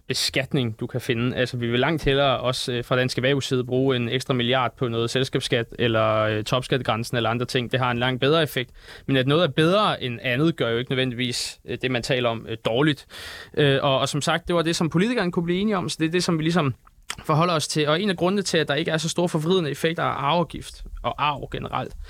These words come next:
er jo, at arv langt hen ad vejen er utilsigtet. Altså, du ved heldigvis ikke, hvornår dine forældre dør, eller sådan nogle ting. Så altså, det kommer ligesom, så du, det påvirker ikke på den måde, øh, din, din investering eller, øh, arbejdshorisont.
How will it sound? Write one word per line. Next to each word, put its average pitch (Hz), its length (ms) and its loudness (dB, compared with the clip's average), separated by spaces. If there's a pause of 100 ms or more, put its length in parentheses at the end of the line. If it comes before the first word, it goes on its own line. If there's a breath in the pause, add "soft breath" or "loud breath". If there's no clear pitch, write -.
(200 loud breath)
er 143 120 2
jo, 151 100 4
at 139 120 2
arv 156 200 2
langt 143 300 -2
hen 147 100 -2
ad 135 40 0
vejen 135 200 0
er 135 40 0
utilsigtet. 160 600 -2 (120)
Altså, 127 140 -4
du 156 60 0
ved 160 180 4
heldigvis 147 320 2
ikke, 143 120 0
hvornår 143 220 2
dine 127 180 0
forældre 139 320 2
dør, 127 300 2
eller 110 540 -2
sådan 131 140 -6
nogle 123 120 -4
ting. - 260 -4
Så 139 60 -2
altså, 120 160 -2
det 147 100 0
kommer 214 240 0
ligesom, 170 260 0
så 160 80 -2
du, 147 140 -2 (220)
det 151 140 -2
påvirker 170 480 0
ikke 139 240 -6 (280 soft breath)
på 151 60 -2
den 156 260 2
måde, 135 380 2 (260 soft breath)
øh, 120 420 2
din, 131 160 2
din 131 160 -2
investering 131 640 0
eller, 120 320 2 (140)
øh, 113 360 0
arbejdshorisont. 135 720 -2